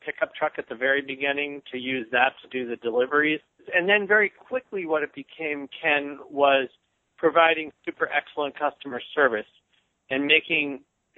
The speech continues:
shopping for this product more than just a transactional purchase, uh, making it something meaningful to people and making it something where they could come into our store and they, they would get really great service.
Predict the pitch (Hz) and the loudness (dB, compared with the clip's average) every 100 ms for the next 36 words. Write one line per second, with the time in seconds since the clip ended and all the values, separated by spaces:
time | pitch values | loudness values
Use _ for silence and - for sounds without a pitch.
0 | - - 151 170 160 135 - 139 131 135 | -6 2 4 4 -2 -12 -8 -6 -4 -6
1 | - _ - 151 151 143 120 - 123 135 | -10 _ -4 2 4 4 0 -6 -6 2
2 | 143 143 127 131 - 123 - 135 123 120 | 2 2 -2 -8 -10 -14 -6 -4 -2 2
3 | 127 - - 117 101 - 110 - 101 95 | 2 2 -6 -8 -8 -2 -2 -2 -8 -10
4 | _ _ - 117 117 135 143 156 135 120 | _ _ -6 -4 0 0 0 -2 -2 -2
5 | - 143 135 127 123 127 139 131 123 110 | -2 -2 -2 -2 -4 -2 -2 -2 -4 -4
6 | - 113 110 120 113 - _ _ _ 127 | -6 -6 0 2 2 -2 _ _ _ -2
7 | 123 120 117 - - _ 135 139 131 139 | 0 0 -2 -10 -20 _ 0 2 2 0
8 | 131 120 - 131 123 131 123 123 131 131 | 0 -2 -2 -2 0 -4 -4 -4 2 2
9 | 127 120 123 - 131 135 123 117 - 131 | 2 -2 -4 -4 -4 -2 -2 -4 -4 -2
10 | 127 120 117 120 110 123 113 120 120 127 | 0 -2 -6 -8 -6 -4 -2 -2 0 -2
11 | 120 113 117 107 - 139 123 90 | -4 0 -2 -2 -2 2 2 -2